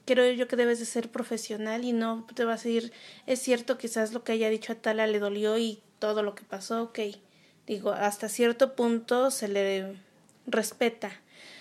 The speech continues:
pero ella también debe de saber, no, no por todo el tiempo va a estar, "Ah, no, es que allá no voy porque va a estar Atala", no, "Es que aquí no voy porque va a estar Atala", perdón, pero eso tampoco lo puede estar haciendo todo el tiempo y todo el,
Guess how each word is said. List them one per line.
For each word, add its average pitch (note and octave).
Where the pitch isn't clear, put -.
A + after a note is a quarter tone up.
pero A#3
ella A#3+
también B3+
debe B3
de B3
saber, B3
no, E4+
no D#4
por D#4+
todo D4
el C#4
tiempo B3+
va A#3+
a -
estar, A#3+
"Ah, D#4
no, D4+
es C4+
que C#4+
allá C#4
no C#4
voy B3+
porque B3+
va A3+
a -
estar A3
Atala", A3
no, G#3+
"Es A3+
que -
aquí A#3+
no A#3+
voy A3+
porque A3+
va A3
a G#3+
estar G#3+
Atala", G#3
perdón, G#3+
pero A3
eso A#3+
tampoco A#3
lo A3
puede G#3+
estar G#3+
haciendo G#3+
todo G#3+
el G3+
tiempo G#3+
y A#3+
todo A3
el, G#3+